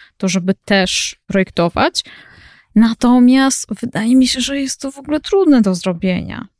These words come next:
No bo jak się z szefem, no to jest się tym, no nie wiem, skupiskiem całej wiedzy o firmie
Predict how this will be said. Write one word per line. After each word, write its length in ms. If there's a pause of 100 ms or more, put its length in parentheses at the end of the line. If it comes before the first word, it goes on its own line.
No 180
bo 120
jak 140
się 180
z 80
szefem, 480
no 120
to 300
jest 360
się 160
tym, 340 (760)
no 60
nie 140
wiem, 160
skupiskiem 1200 (180)
całej 380
wiedzy 460
o 80
firmie 480